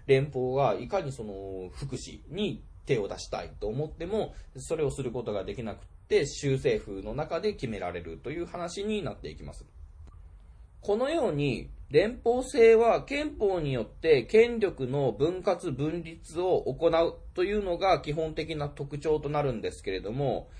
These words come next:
近年ではフランスやイタリアのように単一国家でも憲法で政府と、あ、中央政府と地方政府の機能、機能を、えー、明確に割り当てている例というのも、まあ、あるというふうにされています。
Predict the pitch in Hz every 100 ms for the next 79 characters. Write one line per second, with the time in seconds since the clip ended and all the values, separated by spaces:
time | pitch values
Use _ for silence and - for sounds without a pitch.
0 | - - - 269 285 247 196 151 123 135
1 | 147 90 - - - 196 240 247 240 226
2 | 202 214 220 214 220 214 208 220 143 131
3 | 143 113 - - - 208 285 285 - 330
4 | - 160 139 113 147 110 - 220 226 196
5 | 131 107 135 123 - - - 208 208 208
6 | 147 175 170 127 - - 147 143 - 185
7 | 185 196 175 - 147 143 147 165 170 175
8 | 170 143 127 - 170 151 135 - - 208
9 | 160 82 120 120 - - - 160 175 185
10 | 202 196 190 196 190 190 185 202 214 151
11 | 120 98 95 117 135 120 - - 220 220
12 | 185 196 139 170 143 78 131 - - 233
13 | 220 233 214 196 175 104 - 113 104 92
14 | 87 -